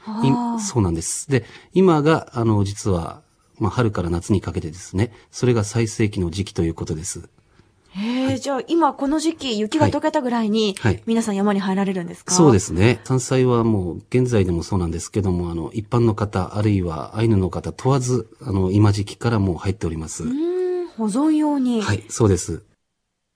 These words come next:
Speaker 2: はい。それでは今日も勉強を始めてみたいと思います。
Speaker 1: はい。
Speaker 2: えー、今日はレッスン三、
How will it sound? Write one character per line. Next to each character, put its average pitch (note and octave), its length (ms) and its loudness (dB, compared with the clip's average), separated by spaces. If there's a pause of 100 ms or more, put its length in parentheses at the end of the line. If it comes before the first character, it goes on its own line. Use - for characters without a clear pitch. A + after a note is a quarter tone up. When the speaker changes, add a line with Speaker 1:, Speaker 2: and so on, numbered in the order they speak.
(760)
Speaker 2:
は D3+ 60 6
い。 D#3 120 2 (100)
そ - 180 2
れ D3+ 80 8
で D3+ 80 8
は A#2+ 120 8
今 C3 240 4
日 A#2 40 6
も G#2 100 6
勉 G#2 220 6
強 G#2+ 160 4
を G2+ 60 4
始 G2+ 160 2
め G2 100 6
て - 80 0
み F#2+ 120 4
た G2 100 2
い F2+ 80 2
と G2 80 0
思 F2+ 160 4
い - 20 6
ま F2+ 60 4
す。 - 280 -12 (320)
Speaker 1:
は G#2 80 -2
い。 G#2 40 2
Speaker 2:
え G2+ 60 4
ー、 - 0 -
今 A2+ 380 6
日 F#2+ 40 2
は G#2+ 200 4
レ C#3 100 8
ッ - 20 0
ス - 280 -2
ン F#2 140 6
三、 F2 340 -2